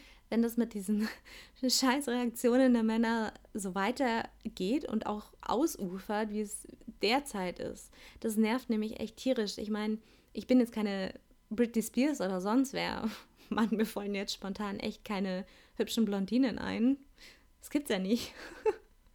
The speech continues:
Ähm, jedenfalls, äh, finde ich mich selbst jetzt nicht sonderlich, äh,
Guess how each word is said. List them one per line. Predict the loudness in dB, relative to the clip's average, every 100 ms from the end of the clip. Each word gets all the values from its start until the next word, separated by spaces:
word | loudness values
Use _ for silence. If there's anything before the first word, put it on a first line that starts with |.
| -16 -14 -18 -20 -4 2
Ähm, | 6 6 4 2
jedenfalls, | 4 4 4 4 4 2 -2
äh, | -2 0 0
finde | 2 2 4
ich |
mich | 2 0
selbst | 0 0 -2 -2
jetzt | -2 4
nicht | 4 4 -2
sonderlich, | 0 2 2 0 -2 -4 -8
äh, | -4 -2 -2